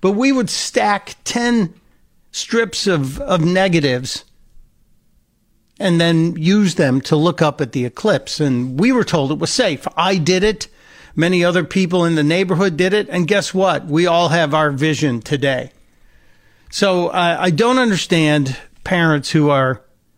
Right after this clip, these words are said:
or schools who are keeping kids inside instead of using this as a, what's the phrase that we're so often, we're so often badgered with? A teachable moment.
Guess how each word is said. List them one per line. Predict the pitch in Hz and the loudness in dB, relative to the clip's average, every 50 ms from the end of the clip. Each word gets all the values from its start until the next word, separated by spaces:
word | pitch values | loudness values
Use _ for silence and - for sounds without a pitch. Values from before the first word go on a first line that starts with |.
| _ _ _ _ _ _ _ - | _ _ _ _ _ _ _ -6
or | - 147 131 | -4 -4 -4
schools | - - - - 202 202 185 156 147 143 127 | -4 -2 0 0 2 2 2 2 0 0 -2
who | - 175 160 143 | 0 0 0 2
are | 139 139 | 2 0
keeping | 139 - - 196 185 - 175 160 | 0 0 -2 -2 0 0 0 -2
kids | 147 - 165 156 131 120 | 0 0 -2 -2 0 0
inside | 175 202 202 - - 170 139 139 143 147 | 0 0 0 0 0 0 0 0 0 0
instead | 147 156 151 143 - - 185 165 151 | 0 0 -2 -2 -2 0 0 2 2
of | 156 139 131 | 0 0 0
using | 147 165 170 165 - 175 151 139 | 0 0 0 0 0 2 2 2
this | 135 143 139 - - - - - - - - - - - _ | 2 0 0 -2 -6 -12 -16 -20 -20 -20 -20 -20 -20 -8 _
as | - 156 156 160 147 - | -2 0 0 0 0 0
a, | 165 143 135 139 143 | 0 0 0 0 -2
what's | - - 170 202 240 226 - - | -2 -2 -2 0 0 -2 -2 -2
the | 233 202 | -4 -2
phrase | - - 185 180 175 175 175 139 | 0 0 0 2 2 2 2 2
that | 170 170 | 0 0
we're | 143 143 151 | 0 0 -2
so | 139 - - 190 175 165 165 | -2 0 0 2 2 2 2
often, | 165 165 165 156 - 185 165 156 151 143 - - - _ _ _ _ _ _ _ _ _ _ _ - - - - - - - - - _ _ _ _ | 2 2 2 0 0 0 0 2 0 0 -2 -4 -12 _ _ _ _ _ _ _ _ _ _ _ -20 -20 -20 -20 -20 -20 -20 -20 -20 _ _ _ _
we're | - 160 160 | -4 -4 -2
so | 156 - - - 196 185 180 170 | -2 -2 0 0 2 2 2 2
often | 165 160 165 160 - 175 147 143 123 | 2 2 0 0 0 0 0 0 0
badgered | 104 - 156 139 151 175 143 135 170 165 147 | -2 -2 0 0 0 -2 0 0 0 0 0
with? | 147 147 156 156 151 - - - - | 0 0 0 0 -2 -6 -12 -6 -2
A | 190 180 | -2 -2
teachable | 151 - - - 262 254 233 175 - - 202 180 135 110 147 135 131 135 151 | -2 -4 -2 0 0 0 0 0 0 0 0 0 0 0 0 0 0 2 2
moment. | 160 165 170 180 185 175 165 151 127 113 - - - | 2 2 2 2 2 2 0 0 -2 -4 -6 -12 -20